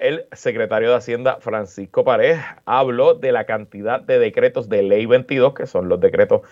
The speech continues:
an-, ahora Ley sesenta, ante Ley veintidós, que son los decretos específicamente para los individuos que se mudan a Puerto Rico y que pagan un cuatro por ciento de sus ingresos pasivos personales. Bueno, pues hoy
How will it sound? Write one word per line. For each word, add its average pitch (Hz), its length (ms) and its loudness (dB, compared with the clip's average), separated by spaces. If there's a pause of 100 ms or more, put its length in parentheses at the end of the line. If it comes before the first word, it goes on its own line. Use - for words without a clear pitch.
(280)
an-, 98 260 -4
ahora 147 240 4
Ley 139 140 2
sesenta, 117 440 -6
ante 107 200 -6
Ley 104 100 -2
veintidós, 113 400 -6
que 120 140 -6
son 98 160 -4
los 101 120 2
decretos 107 480 2
específicamente 139 1000 0 (480)
para 123 260 0
los 117 320 -2
individuos 127 840 -4
que 101 100 -8
se 104 140 -4
mudan 98 240 0
a 107 80 0
Puerto 110 200 -2
Rico 123 240 -4
y 139 40 -6
que 131 100 0
pagan 95 260 2
un 101 120 -6
cuatro 98 240 0
por 104 120 -6
ciento 98 280 -6
de 110 40 -4
sus 95 380 -10
ingresos 101 460 0
pasivos 104 440 0
personales. 107 680 2
Bueno, 107 340 2
pues - 200 -4
hoy 135 420 4